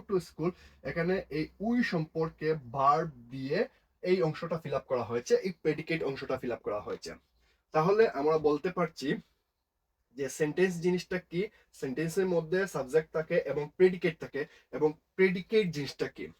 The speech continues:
তাহলে আমরা এখন মোটামুটিভাবে শিওর হয়ে গেলাম যে সাবজেক্টের পরে যে অংশটা আসছে সেই অংশটাকেই প্রেডিকেট বলছি, এবং এই প্রেডিকেট অংশটার মধ্যে একটা ভার্ব থাকে এবং সাবজেক্টের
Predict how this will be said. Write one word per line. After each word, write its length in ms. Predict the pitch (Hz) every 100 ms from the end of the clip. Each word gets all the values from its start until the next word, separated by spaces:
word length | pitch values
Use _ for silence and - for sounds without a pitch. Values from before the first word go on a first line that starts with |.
| _ -
তাহলে 240 | 156 180
আমরা 220 | 185 180 214
এখন 260 | 156 190 240 - _ _ -
মোটামুটিভাবে 1200 | 131 139 - 165 175 175 208 208 185 190 180 196 190
শিওর 580 | - - - 175 190
হয়ে 240 | 170 151 156
গেলাম 340 | 143 120 113 247 - _ _ _ _
যে 260 | 120 135 139
সাবজেক্টের 800 | - 135 127 135 160 - 220 208
পরে 460 | - 147 151 180
যে 180 | 175 139
অংশটা 400 | - 151 - 180
আসছে 480 | 175 160 - - 135
সেই 420 | - - 156 180
অংশটাকেই 680 | 151 156 160 175 180 190 240 262 _ _ _ -
প্রেডিকেট 420 | 220 202 196 185
বলছি, 340 | 147 127 - 156
এবং 200 | 151 -
এই 160 | 160 165 -
প্রেডিকেট 460 | 175 180 196 226 -
অংশটার 480 | 156 165 - 175 180
মধ্যে 400 | 156 143 143 254 - _ -
একটা 240 | 175 - 165 120
ভার্ব 280 | 151 147 135 -
থাকে 260 | 135 107 90 - _ _ _
এবং 260 | 127 156 151
সাবজেক্টের 960 | - - 143 135 139 175 _ 220 226